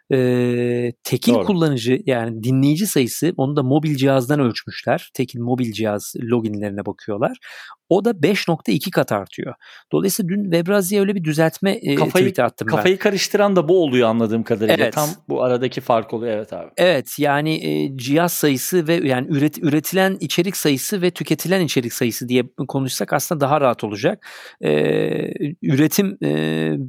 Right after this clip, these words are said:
Speaker 1: üç buçuk kat artmış, e, tüketim beş nokta iki kat artmış. Dolayısıyla bunda da böyle bir düzeltme geçtim. Bunu çok çok sık çünkü alıntılarda yanlış kullanabiliyorlar. E, iyi okumak lazım çünkü şeyi düşürüyor.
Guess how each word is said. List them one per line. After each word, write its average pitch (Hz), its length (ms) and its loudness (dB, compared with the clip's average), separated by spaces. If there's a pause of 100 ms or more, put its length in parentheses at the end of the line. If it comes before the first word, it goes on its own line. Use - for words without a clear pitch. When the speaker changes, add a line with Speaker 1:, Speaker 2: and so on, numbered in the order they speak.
(360)
Speaker 1:
üç 180 220 -6
buçuk - 240 -6
kat 180 200 0
artmış, 208 500 0
e, 143 100 -2
tüketim 156 540 -2
beş 151 220 2
nokta 147 220 -4
iki 170 140 -6
kat 131 200 -2
artmış. 127 440 -4 (340)
Dolayısıyla 202 340 -4
bunda 226 140 -6
da 220 100 -2
böyle 226 160 0
bir 190 60 -8
düzeltme 214 420 2
geçtim. 233 360 0
Bunu 196 140 0
çok - 240 -6
çok - 200 -4
sık - 180 -4
çünkü - 260 -4
alıntılarda 151 560 0
yanlış 156 340 -2
kullanabiliyorlar. 156 760 0 (360)
E, 151 80 0
iyi 180 180 0
okumak 190 400 -2
lazım 202 340 0
çünkü 180 380 -2
şeyi 196 240 2
düşürüyor. 117 460 0